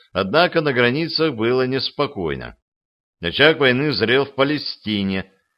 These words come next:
вспыхнет пожаром через семь лет, в пятьдесят пятом году. Турция после иранского конфликта позапрошлого года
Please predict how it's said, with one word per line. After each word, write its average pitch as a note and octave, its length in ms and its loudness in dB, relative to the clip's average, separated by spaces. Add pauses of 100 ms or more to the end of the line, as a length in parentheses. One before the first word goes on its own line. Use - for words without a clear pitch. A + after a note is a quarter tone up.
(240)
вспыхнет B2+ 640 0
пожаром G#2 420 2
через A2+ 380 -4
семь C3+ 200 -2
лет, G2 280 -6 (340)
в - 40 -20
пятьдесят C#3+ 440 -2
пятом G2 360 0
году. G#2 340 -4 (800)
Турция A#2+ 720 0 (300)
после A#2 460 0
иранского A#2+ 560 4
конфликта A2+ 880 -2 (300)
позапрошлого A2+ 840 2
года A2 480 0